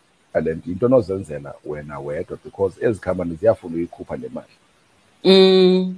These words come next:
Speaker 1: Eh, that's why beyifaka nakwezi websites zabo.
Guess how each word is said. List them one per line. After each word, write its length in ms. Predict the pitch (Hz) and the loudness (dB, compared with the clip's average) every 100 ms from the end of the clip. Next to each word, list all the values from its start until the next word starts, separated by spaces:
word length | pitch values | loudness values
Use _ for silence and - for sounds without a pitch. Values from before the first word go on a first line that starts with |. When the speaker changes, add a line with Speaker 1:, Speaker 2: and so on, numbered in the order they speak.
| 185 _ _ _ _ _ _ _ - | -14 _ _ _ _ _ _ _ 0
Speaker 1:
Eh, 640 | 95 98 98 92 90 92 - - | 4 4 4 2 0 -2 -4 -2
that's 240 | 110 - | -2 4
why 220 | 139 127 | 6 6
beyifaka 760 | 120 101 104 - 98 92 90 85 | 4 0 -2 0 2 2 2 -2
nakwezi 420 | 87 82 98 90 | -2 -4 -4 -2
websites 560 | 95 85 - 85 78 - | -4 -4 -4 -4 -4 -4
zabo. 440 | 76 82 71 | -2 -2 -6